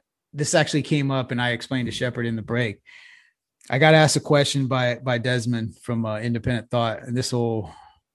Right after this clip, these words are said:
uh, we're doing a little, little interview, so to speak. So make sure you subscribe to him and get the latest updates. So whenever that comes out, you'll be, you'll be ready for that. But he had asked me, you know, how I got into being interested in politics, and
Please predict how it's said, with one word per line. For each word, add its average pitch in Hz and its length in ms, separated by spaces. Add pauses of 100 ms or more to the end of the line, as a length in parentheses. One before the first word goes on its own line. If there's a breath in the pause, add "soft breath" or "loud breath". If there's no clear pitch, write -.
(140)
uh, - 440 (1040 loud breath)
we're 123 260
doing 123 300
a - 20
little, 113 300
little 120 240
interview, 120 580
so 123 180
to 117 60
speak. 123 400
So 110 440 (260)
make 113 160
sure 113 160
you 107 100
subscribe 110 460
to - 100
him 117 320
and 98 220 (720 soft breath)
get 123 120
the - 80
latest 117 360
updates. 120 440
So 117 120
whenever 113 300
that 110 180
comes 110 260
out, 117 180
you'll 110 120
be, 110 420
you'll 123 100
be 113 140
ready 117 240
for 113 120
that. 113 260
But 110 240 (960)
he 151 120
had 135 100
asked 127 280
me, 120 480
you 117 100
know, 104 120
how 110 120
I 110 80
got 110 160
into 104 480
being 107 180
interested 107 440
in 104 80
politics, 107 680
and 98 200